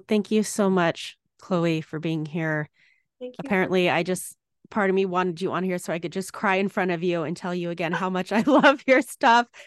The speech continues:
Speaker 1: I promise
Speaker 2: <laughs>
Speaker 1: I don't really cry when I read books very often, but for whatever reason, your books, they just, they hit something inside of me. And just thank you for writing these kinds of books that people can see themselves in, where,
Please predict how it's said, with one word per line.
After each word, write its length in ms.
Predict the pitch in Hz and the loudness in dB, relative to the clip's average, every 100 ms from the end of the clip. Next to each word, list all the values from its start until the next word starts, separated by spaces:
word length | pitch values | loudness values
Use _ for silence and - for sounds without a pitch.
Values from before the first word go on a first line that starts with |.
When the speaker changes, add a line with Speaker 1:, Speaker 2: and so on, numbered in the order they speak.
| - | -8
Speaker 1:
I 100 | - | -4
promise 560 | 233 359 277 262 269 277 | 0 4 4 4 0 -2
Speaker 2:
<laughs> 40 | - | 0
Speaker 1:
I 140 | 240 | 0
don't 280 | 233 277 247 | 0 -2 0
really 240 | 262 254 | -2 -4
cry 280 | 240 247 220 | -6 -6 -6
when 120 | 214 | -6
I 60 | 202 | -6
read 280 | 196 196 185 | -6 -6 -6
books 280 | 175 175 - | -8 -8 -6
very 180 | 180 170 | -4 -2
often, 480 | 135 170 - 175 170 | 0 -2 -4 -6 -6
but 200 | 170 - | -8 -8
for 160 | 175 | -6
whatever 300 | 175 185 180 | -2 -2 -2
reason, 340 | 175 170 170 160 | -2 -2 -2 -4
your 140 | 165 | -4
books, 380 | 160 165 156 - | -4 -6 -6 -8
they 120 | - 160 | -6 -4
just, 340 | 165 160 - _ _ _ _ _ _ _ - | -4 -6 -10 _ _ _ _ _ _ _ -4
they 120 | 190 | 0
hit 260 | 170 208 - | 2 0 0
something 520 | 185 170 156 147 156 _ _ - | -2 0 -2 -2 -4 _ _ -10
inside 320 | 165 151 156 | -6 -2 -2
of 80 | 151 | 0
me. 240 | 151 151 | -2 -2
And 420 | - 160 151 151 - _ _ _ _ _ | -2 -2 -2 -4 -8 _ _ _ _ _
just 240 | 202 - - | -8 -6 2
thank 320 | 214 214 - | 4 2 0
you 380 | 202 196 180 170 _ _ _ _ _ - | 2 2 2 -2 _ _ _ _ _ -20
for 280 | - 196 175 | -8 -4 -2
writing 400 | 160 165 170 170 | -2 -2 -4 -4
these 200 | 160 - | -6 -10
kinds 320 | 175 175 170 | -8 -6 -4
of 160 | 156 | -8
books 380 | - 165 - - | -4 -4 -4 -10
that 160 | - 139 | -10 -10
people 300 | - 156 165 | -4 -4 -4
can 200 | - 165 | -4 -6
see 220 | - 139 | -4 -4
themselves 460 | 147 151 151 147 147 | -2 -4 -2 -4 -2
in, 200 | 143 147 | -4 -4
where, 340 | 143 143 135 | -4 -6 -6